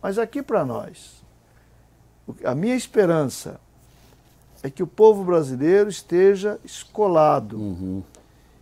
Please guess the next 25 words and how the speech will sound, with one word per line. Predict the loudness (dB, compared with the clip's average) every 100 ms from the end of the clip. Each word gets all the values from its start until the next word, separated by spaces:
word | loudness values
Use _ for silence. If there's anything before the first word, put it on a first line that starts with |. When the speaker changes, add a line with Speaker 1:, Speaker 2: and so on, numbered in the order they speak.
| -18 -8
Speaker 1:
e | -6 -6
dê | -4 2 2 2
um | -6 -4
basta, | 0 2 2 -4 -14 -16 -16 _ _ _
como | -8 -4
deu | 2 2
um | 4
basta | 2 2 0 -6
em |
dois | -4 -4
mil | -6
e | -6
dois. | -6 -6 -6 -10
Vão | -8
apostar | -6 -6 -6 -4 -4
no | -4
Lula | -8 -8 -8 -10 -14 _ -10
e |
Speaker 2:
Uhum. | -6
Speaker 1:
eleger | -6 -6 -6
o | -6
Lula | -6 -8
como | -8 -8
grande | -6 -6 -8
esperança. | -6 -4 -4 -6 -10 -14